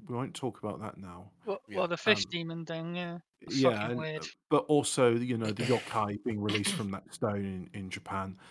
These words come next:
Speaker 3: Mm.
Speaker 1: Um, I, these, these events, they, they, they sort of go back and forth in time, don't they? So
Speaker 2: Yeah. Well, what hap-, well, what if, what if the Mandela, what we, we, what we, you're not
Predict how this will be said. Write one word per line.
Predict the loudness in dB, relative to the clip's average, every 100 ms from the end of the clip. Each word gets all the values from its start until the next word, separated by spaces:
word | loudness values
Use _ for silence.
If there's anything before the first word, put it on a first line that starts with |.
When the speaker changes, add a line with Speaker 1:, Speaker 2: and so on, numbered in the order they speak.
| -20 -20 -20 -4
Speaker 3:
Mm. | 2
Speaker 1:
Um, | 4 4 0 -6 -20 _ _ _ _ _ _ _ -6 -6 -12 0
I, | 6 6 4 _ 4
these, | 8 8 8 6
these | 6 6 6
events, | 6 6 8
they, | 8 8
they, | 6 4 4 4 0 -8 4
they | 6
sort | 8 6 6
of |
go | 8 6
back | 6 2 2 4
and | -2
forth | 4 4 4 2
in | -2
time, | 0 -2 2
don't | 2 2 -2
they? | -10 -4
So | 0 2
Speaker 2:
Yeah. | 2 2 0 -4 _ _ 2
Well, | 4
what | 12 12 12
hap-, | 12 12
well, | 10 12
what | 12 12
if, | 12 12 10
what | 10 12
if | 8
the | 8
Mandela, | 8 8 8 8
what | 12 10
we, | 10 2 6
we, | 6 6 0 0
what | 0 0
we, | 0
you're | 4 8
not | 10 8